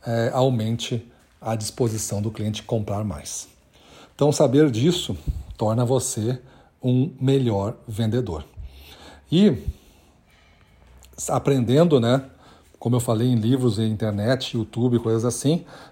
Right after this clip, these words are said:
você tem uma base. Aprendendo com um celular, como se faz isso? Você vai começar a entrar nas lojas.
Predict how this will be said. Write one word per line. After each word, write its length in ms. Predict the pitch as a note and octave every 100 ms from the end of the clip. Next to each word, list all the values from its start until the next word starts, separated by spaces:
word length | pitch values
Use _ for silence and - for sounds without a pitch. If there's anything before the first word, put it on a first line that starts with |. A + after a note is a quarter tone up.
| -
você 280 | C#3 - C3+
tem 180 | A#2+
uma 160 | A#2 C#3+
base. 400 | B2 G2+ F#2 - -
Aprendendo 680 | A#2 B2+ A2+ C#3 C#3+ D3+ - - _ _ _ _ _ _ _ _ _ _
com 460 | - D3 C3+ C3 C#3 -
um 140 | C3+
celular, 640 | A#2 D#3 D3 C#3 G#2 F2 -
como 160 | B2+
se 160 | A#2+ -
faz 320 | B2+ A#2 F2+
isso? 280 | E2 - - - - - - -
Você 140 | - G3
vai 80 |
começar 320 | F#3+ G3+ G3+ G3
a 20 |
entrar 300 | F#3+ D3+ F#3+
nas 180 | E3 G#2
lojas. 580 | G2+ F#2+ D#2+ - -